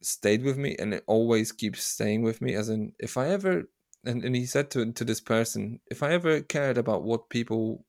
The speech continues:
want to read, I would have never written anything worth reading in the first place." It's not about you, honey. <laughs> It's like, it's about, it's about, it's about the story. It's not, it,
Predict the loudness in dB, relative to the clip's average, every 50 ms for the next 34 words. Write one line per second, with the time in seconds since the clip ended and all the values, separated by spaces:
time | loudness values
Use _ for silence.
0 | _ -6 -2 0 0 0 0 -2 -4 -2 0 0 0 0 0 0 2 2 0 0
1 | 0 0 0 0 2 2 0 0 0 0 -2 -2 -2 -2 -4 -4 -2 -2 -2 -2
2 | 0 0 -2 -2 -2 -2 -2 -2 -2 -2 0 0 0 0 -2 -4 -4 -4 -6 -6
3 | -4 -4 -2 -2 -2 -6 -8 -10 -10 -10 -10 -12 -14 _ _ _ _ _ _ _
4 | _ _ _ _ _ _ _ _ _ _ _ _ _ _ _ _ _ _ _ _
5 | _ _ _ _ _ _ _ _ _ -2 -2 0 2 2 4 4 4 4 4 2
6 | 2 2 0 2 2 2 2 0 -2 -4 -4 -4 -2 0 0 2 4 4 2 2
7 | 0 -6 -6 -6 -6 -2 0 0 0 2 0 -2 -2 -2 -4 -2 0 0 0 0
8 | -2 -4 -8 -18 -20 _ _ _ _ _ -20 -20 _ -8 -8 -8 -6 -6 -8 -2
9 | -2 -2 0 0 -4 -2 -2 -2 -2 -2 -2 -2 0 0 0 -2 -2 -2 0 0
10 | 0 0 2 4 4 6 6 4 2 0 -2 -4 -6 -8 -4 -2 -2 -2 -4 -4
11 | _ _ _ _ -20 -20 _ -12 -10 -10 -8